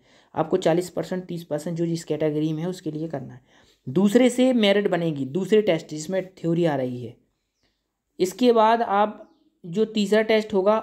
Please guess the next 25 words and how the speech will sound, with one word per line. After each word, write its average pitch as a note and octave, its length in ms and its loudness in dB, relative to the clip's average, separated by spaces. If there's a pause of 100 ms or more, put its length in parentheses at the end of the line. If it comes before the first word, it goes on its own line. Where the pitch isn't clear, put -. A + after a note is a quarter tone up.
उसके F#3+ 320 -2
आधार F#3+ 320 2
पर G#3 180 2
आपका G3 440 0 (1400)
सिलेक्शन G#3 420 4
होगा। D#3+ 220 2
सिलेक्शन G3+ 400 2
कैसे A3+ 240 2
होगा A#3 160 4
देखिए G3 200 0
मैं E3+ 80 -4
बता D3+ 180 -2
देता C3 220 -10
हूँ। B2+ 140 -18 (440)
एक C4+ 320 0
पद A#3+ 160 4
के B3+ 180 0
लिए A#3 220 2 (160)
पाँच B3 300 2
उम्मीदवारों A3+ 560 2
को G#3+ 80 0
लिया G3+ 260 2
जाएगा, G3+ 400 2 (720)
यानी G3+ 240 0
आपको A3 680 4